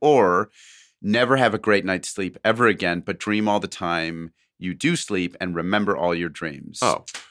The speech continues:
Speaker 1: Easy,
Speaker 2: A,
Speaker 1: easy.
Speaker 2: A,
Speaker 1: Yeah,
Speaker 2: yeah.
Speaker 1: definitely.
Speaker 2: I, I, I don't really care about dreams.
Speaker 1: I mean,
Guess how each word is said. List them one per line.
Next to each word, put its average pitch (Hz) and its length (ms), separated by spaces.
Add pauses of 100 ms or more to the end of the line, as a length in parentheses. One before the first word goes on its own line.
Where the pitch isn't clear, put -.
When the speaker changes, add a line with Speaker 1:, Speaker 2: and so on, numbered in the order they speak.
Speaker 1:
Easy, - 100
Speaker 2:
A, 82 300
Speaker 1:
easy. 92 160
Speaker 2:
A, 98 100
Speaker 1:
Yeah, 87 100 (120)
Speaker 2:
yeah. - 240 (120)
Speaker 1:
definitely. 87 340
Speaker 2:
I, 143 360
I, 185 540 (920)
I 113 100
don't 175 160 (100)
really 143 180
care 127 160
about 95 180
dreams. 85 360 (340)
Speaker 1:
I 156 140
mean, 160 340